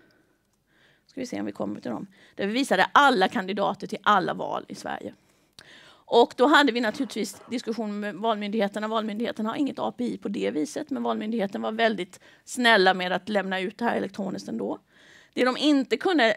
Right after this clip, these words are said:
lämna ut elektroniskt var personnumren. Men de var ändå så pass snälla att de löste utskriften av personnumren på ett sådant sätt att det faktiskt var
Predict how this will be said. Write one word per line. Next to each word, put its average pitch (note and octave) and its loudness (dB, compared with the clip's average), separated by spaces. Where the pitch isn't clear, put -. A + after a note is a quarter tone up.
lämna A3 0
ut G#3+ -4
elektroniskt G3 -4
var G#3 0
personnumren. F#3+ -6
Men A3 4
de A#3 4
var A#3 6
ändå A#3 4
så A#3 2
pass G#3 2
snälla G#3+ 2
att F3 0
de G3+ -4
löste G3+ 2
utskriften A3+ -6
av C4 -4
personnumren F#3 -4
på - -8
ett F#3 -8
sådant F#3 -6
sätt G3 -6
att C4+ -6
det F4 -4
faktiskt G3+ -6
var E3 -4